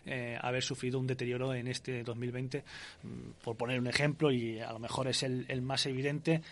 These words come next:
eh, la piscina municipal desde marzo, eh, está cerrada. Obviamente, pues todo el ingreso que genera la piscina cubierta,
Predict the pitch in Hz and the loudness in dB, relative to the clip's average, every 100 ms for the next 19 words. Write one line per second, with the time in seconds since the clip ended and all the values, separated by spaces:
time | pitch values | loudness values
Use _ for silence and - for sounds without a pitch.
0 | - - 123 120 120 120 120 120 123 123 | -8 -2 0 0 0 0 0 2 4 4
1 | - 127 143 139 139 135 127 131 147 156 | 4 4 4 4 4 2 4 8 8 6
2 | - - - 135 123 131 139 156 - 160 | -2 -10 0 2 4 6 8 8 6 -2
3 | 165 - - - - 131 123 123 120 123 | -4 -12 -20 -14 -4 -2 -2 -4 -4 -4
4 | 123 123 127 - - - - 151 - 139 | -4 -6 -8 -14 -6 -2 2 2 4 8
5 | 165 147 117 - - 135 127 131 139 135 | 10 10 4 -8 -6 -2 0 2 2 2
6 | 165 160 127 - - - - 151 143 139 | 2 2 -4 -4 -12 -20 -2 4 6 4
7 | 139 143 147 143 131 - 123 143 131 - | 4 4 4 4 2 2 2 2 2 -2
8 | - - 135 123 117 - 107 - 135 127 | -12 -6 -2 0 0 -4 -4 -2 0 2
9 | 123 135 131 131 160 | 2 2 2 2 0